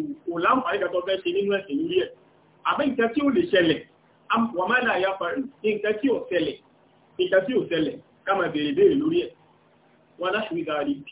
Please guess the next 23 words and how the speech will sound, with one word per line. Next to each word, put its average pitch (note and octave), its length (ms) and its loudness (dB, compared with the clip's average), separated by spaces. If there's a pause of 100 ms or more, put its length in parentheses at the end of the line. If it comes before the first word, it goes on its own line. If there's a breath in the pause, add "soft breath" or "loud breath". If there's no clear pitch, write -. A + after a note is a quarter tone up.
(340)
àtàwọn D3+ 360 -4
nǹkan - 200 -8
tó F3 100 -2
jọ D#3 180 0
bẹ́ẹ̀. - 220 -2 (460)
Irú C#4 180 6
béèrè A3+ 420 8
ni E3 180 -2 (600)
ìyẹn C#3+ 220 0
gbọ́dọ̀, D3+ 320 -2 (120)
ìyẹn D#3 240 0
gbọ́dọ̀ D3+ 300 -4
káì F#3+ 240 0 (720)
níbi F3 180 2
irú F#3+ 100 6
àwọn E3+ 300 2
béèrè E3 360 4
yẹn D3+ 220 -2 (640)
lọ́dọ̀ F3+ 280 2
Ànábì D3+ 300 -2
sallallahu C#3+ 420 -10
alaihi A#2 120 -12
wasallam. C3 280 -18